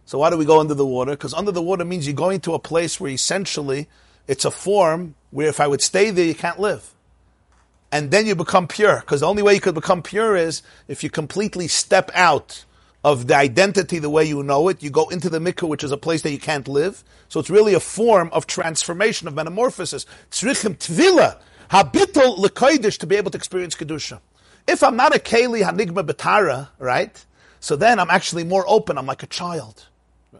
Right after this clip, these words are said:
That's why, <clears throat> and I say this with a lot of sensitivity and respect, sometimes it's much easier to speak to secular Jews than it is to religious Jews. You understand why?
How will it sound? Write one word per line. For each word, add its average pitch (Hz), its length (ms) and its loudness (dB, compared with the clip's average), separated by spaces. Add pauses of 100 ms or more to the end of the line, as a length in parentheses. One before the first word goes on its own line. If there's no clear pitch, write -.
(380)
That's 165 240 -2
why, 156 440 4 (140)
<clears throat> - 840 -20
and 120 120 -4
I 131 60 2
say 175 200 2
this 151 220 -2
with 135 100 -6
a 131 40 0
lot 135 160 4
of 131 100 0
sensitivity 139 500 -4
and 123 120 -6
respect, - 480 -2 (360)
sometimes 165 520 0
it's 127 160 -6
much 156 300 -6
easier 131 380 -4
to 117 120 -10
speak - 280 -6
to 117 100 -6
secular 131 500 0
Jews 131 320 -2
than 117 120 -4
it 113 120 -4
is 123 140 -2
to 127 100 -8
religious 113 440 -4
Jews. - 400 -20 (1300)
You 113 80 -4
understand 139 380 0
why? 180 260 4